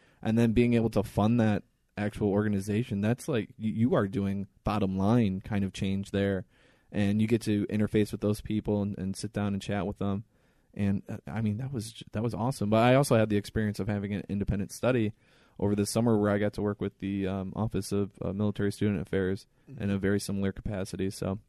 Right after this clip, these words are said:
Speaker 1: I've had a couple experiences working in the community.
Speaker 2: You know, if you can, could you talk a little bit about that? Because one of the ways that I want us to think about how we become involved in the community,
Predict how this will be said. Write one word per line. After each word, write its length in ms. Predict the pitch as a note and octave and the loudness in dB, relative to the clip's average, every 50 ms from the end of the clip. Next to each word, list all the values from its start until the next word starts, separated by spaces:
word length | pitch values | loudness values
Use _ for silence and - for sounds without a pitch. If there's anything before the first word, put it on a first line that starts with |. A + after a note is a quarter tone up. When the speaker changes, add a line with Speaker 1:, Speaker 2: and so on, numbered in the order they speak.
| _ - - | _ -10 -4
Speaker 1:
I've 120 | A2 A#2+ | 0 2
had 100 | A#2+ A#2 | 2 2
a 60 | A#2+ | 2
couple 240 | - B2 - - A#2 | 0 -2 2 2 2
experiences 520 | A2 - - - A2 G#2+ G#2 - G2+ G2 | 2 2 0 -2 -2 -2 -2 -2 -4 -2
working 300 | G2+ G#2 G2+ - G2+ G2+ | 0 -2 -2 -2 -4 -4
in 100 | G2+ G2 | -4 -4
the 60 | G2 G2+ | -4 -6
community. 400 | - G#2+ G2+ G2+ G2 G2 G2 - - _ | -8 -6 -6 -6 -4 -6 -6 -8 -6 _
Speaker 2:
You 100 | G#3+ F3+ | 2 4
know, 100 | F#3 G3+ | 6 8
if 140 | F3+ F3+ B3 | 6 6 4
you 60 | A#3 | 2
can, 160 | B3+ A#3+ G#3+ - | 0 0 -2 -2
could 120 | - D#3+ | -2 -4
you 80 | G#3+ G#3+ | -2 0
talk 220 | - G3 F#3+ - | 2 2 4 6
a 40 | E3+ | 6
little 120 | E3+ E3 | 6 6
bit 100 | D#3 D3+ | 6 6
about 220 | C#3 B2+ C3 A#2 - | 6 6 6 6 6
that? 160 | B2+ C3 C3 | 4 2 2
Because 240 | C#3 B2 B2+ A2+ A2+ | 0 0 0 2 2
one 140 | D3 F3+ | 4 4
of 80 | A#3 A3 | 4 4
the 40 | E3+ | 4
ways 280 | C3+ C3+ C3+ C#3 B2+ | 6 6 6 8 8
that 80 | B2+ B2 | 6 6
I 40 | B2 | 6
want 180 | B2 B2+ B2 A#2+ | 6 4 4 2
us 80 | - | 2
to 80 | - A2 | 0 -2
think 260 | - - F#3+ E3 E3+ | 0 2 2 4 6
about 400 | E3+ C#3 A#2 C3 A2 A2 A2 - - - _ _ - _ - _ | 6 6 6 6 6 4 4 0 -4 -12 _ _ -20 _ -20 _
how 320 | - - - C3 D3 E3 F3 | -16 -6 2 4 6 6 6
we 240 | E3 D3+ C3+ C#3 B2 - | 6 4 4 2 2 0
become 280 | - C3+ A#2+ - B2+ B2 | -2 -4 0 0 0 0
involved 580 | A#2 G#2+ G2+ - B2+ C3 C3 C3 B2+ A2+ - - _ | 0 0 2 4 4 6 6 4 4 2 -2 -6 _
in 380 | C#3 C3+ C#3 C#3+ C#3 C3+ A#2+ A2 - _ - | 0 2 4 4 4 2 0 -2 -6 _ -8
the 160 | - B2 A#2 | -6 -4 -4
community, 640 | - - B2 A#2+ A2+ G#2+ A2+ A2+ A2+ A2+ A2+ G2 | -2 -2 0 0 0 0 0 0 0 -2 -4 -6